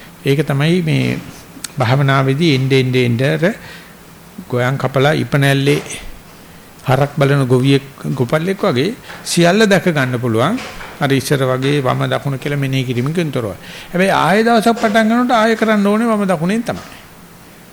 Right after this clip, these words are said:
හැමදාම ආධුනික මනස ඇති කරලා නොබෝ වෙලාවකින් ඒ ඌරුවට, ඒ හුරුවට, ඒ, අ,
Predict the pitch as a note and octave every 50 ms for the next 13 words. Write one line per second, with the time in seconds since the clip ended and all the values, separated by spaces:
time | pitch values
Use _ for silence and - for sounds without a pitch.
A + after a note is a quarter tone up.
0 | - - - - - - B2 B2+ D3 D#3 C#3 C3+ C3+ C3+ C#3 D3+ D#3 F3 F#3 G3+
1 | A3+ A#3+ C#4+ B3 G3 F3 E3+ D#3+ F3+ E3 F3 E3+ F3+ D#3+ D#3 D#3 C3 - C#3 B2
2 | A#2+ - D3+ F#3 F#3 G#3 B3+ B3 G3 F3+ F3 E3 F3+ F3 E3+ E3 E3 D#3+ D#3 D3
3 | D3+ D3+ D3+ - A#3 E4 - - - - - - - - - - - D#3 D3+ C#3+
4 | D#3 E3 - - D#3+ D#3+ E3 D#3+ D3+ C3 A#2+ A2+ A2+ D3+ D#3 D3+ C#3+ C3 B2+ C#3
5 | D3 E3 E3 C#3 A#2+ A2 - D3+ D#3 C#3+ C#3 C#3 C3+ C3 - - - - - -
6 | - - - - - - - B1 B1